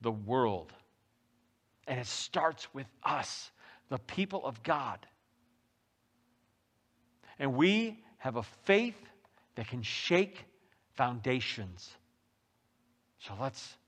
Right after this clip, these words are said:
do that. And when we do,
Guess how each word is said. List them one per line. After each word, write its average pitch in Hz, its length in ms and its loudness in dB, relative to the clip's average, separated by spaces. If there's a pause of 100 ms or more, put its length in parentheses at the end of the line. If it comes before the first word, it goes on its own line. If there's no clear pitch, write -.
(160)
do 110 220 -6
that. - 380 -16 (1000)
And 90 160 -10
when 139 240 0
we 175 160 -2
do, 135 320 -4